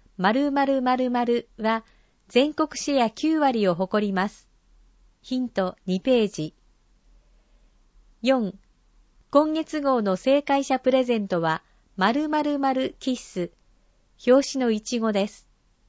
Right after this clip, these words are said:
ヒント、このページにもあります。六、日本の国技、土俵の上で二人が組み合い、勝負を争う。三文字。七、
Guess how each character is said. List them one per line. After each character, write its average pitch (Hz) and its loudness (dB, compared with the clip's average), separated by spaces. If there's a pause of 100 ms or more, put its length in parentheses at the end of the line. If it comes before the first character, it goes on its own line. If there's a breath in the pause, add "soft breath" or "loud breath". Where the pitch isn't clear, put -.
(300)
ヒ 262 -6
ン 226 -6
ト、 180 -6 (480)
こ 220 -2
の 269 0
ペ 285 0
ー 269 0
ジ 226 -4
に 196 -2
も 170 -2
あ 160 -2
り 170 -4
ま 170 -6
す。 - -20 (1600)
六、 220 -2 (760)
日 214 2
本 285 -2
の 285 0
国 262 0
技、 180 -6 (520)
土 214 2
俵 302 0
の 294 0
上 285 2
で 220 0
二 294 -2
人 285 -2
が 240 0
組 220 -2
み 226 -2
合 214 0
い、 180 -4
勝 302 0
負 214 0
を 180 2
争 208 -2
う。 175 -4 (920)
三 269 -2
文 180 -2
字。 156 -12 (1300)
七、 240 0